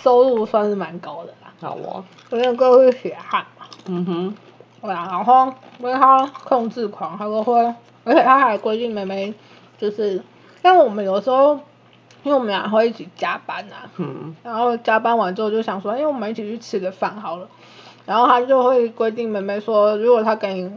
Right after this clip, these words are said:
Speaker 1: 要约你去吃饭，你不可以答应。然后妹妹就，就吓到啊，
Speaker 2: 你说你老板不准他跟你去，
Speaker 1: 可是
Speaker 2: 去，出去吃饭？
Speaker 1: 对，对，他，然后就说要跟我保持距离。
Speaker 2: 为什么？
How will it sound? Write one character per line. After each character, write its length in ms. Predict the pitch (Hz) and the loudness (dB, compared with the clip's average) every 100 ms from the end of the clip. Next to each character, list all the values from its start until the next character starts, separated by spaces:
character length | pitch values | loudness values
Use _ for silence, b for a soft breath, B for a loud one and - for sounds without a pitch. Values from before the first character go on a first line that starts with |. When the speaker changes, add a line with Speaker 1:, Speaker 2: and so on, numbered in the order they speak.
| 240 | -4
Speaker 1:
要 160 | 240 247 | 2 4
约 140 | 233 | 2
你 120 | 214 | -2
去 100 | 185 | -6
吃 160 | 208 208 | -8 -8
饭， 160 | 214 180 | -8 -8
你 60 | |
不 100 | 175 | -10
可 120 | - | -14
以 20 | 170 | -16
答 260 | - 190 | -16 -18
应。 120 | 175 185 _ - _ _ _ _ _ _ _ _ _ _ _ _ _ _ _ - _ _ | -18 -20 _ -20 _ _ _ _ _ _ _ _ _ _ _ _ _ _ _ -20 _ _
然 120 | 208 | 2
后 220 | 226 277 285 | 4 6 4
妹 160 | 247 | 2
妹 160 | 240 247 | -2 2
就， 300 | 262 254 247 _ _ _ _ - | 4 4 0 _ _ _ _ -10
就 140 | 240 | -6
吓 240 | 233 247 185 | 0 0 0
到 280 | 208 180 180 | 0 -2 -2
啊， 60 | 165 | -6
Speaker 2:
你 40 | |
说 200 | 160 208 | 0 2
你 240 | 196 151 156 | 2 2 4
老 140 | 165 | 4
板 160 | 180 143 | 2 -4
不 100 | 170 | -6
准 300 | 143 117 160 | -6 -6 -4
他 120 | 143 | -4
跟 200 | 143 131 | -4 -6
你 80 | - | -8
去， 160 | 120 | -10
Speaker 1:
可 60 | 135 | -10
是 100 | 135 | -8
Speaker 2:
去， 80 | - | -2
出 160 | 202 | -2
去 180 | 190 131 | -2 -8
吃 220 | - - | -10 -12
饭？ 120 | 165 - | -10 0
Speaker 1:
对， 100 | 214 | 0
对， 80 | 202 | 2
他， 180 | 233 233 240 220 233 226 | 0 -2 0 -2 -2 -6
然 120 | 208 | -4
后 100 | 220 | -2
就 140 | 233 | -2
说 160 | 226 220 | 0 0
要 100 | 214 | 0
跟 160 | 208 | -2
我 60 | 185 | -8
保 220 | 185 135 | -8 -10
持 180 | - 196 | -12 -20
距 180 | - 165 | -16 -16
离。 120 | 180 - - | -16 -20 -10
Speaker 2:
为 120 | 220 | -4
什 80 | 190 | -4
么？ 260 | 131 - | -4 -6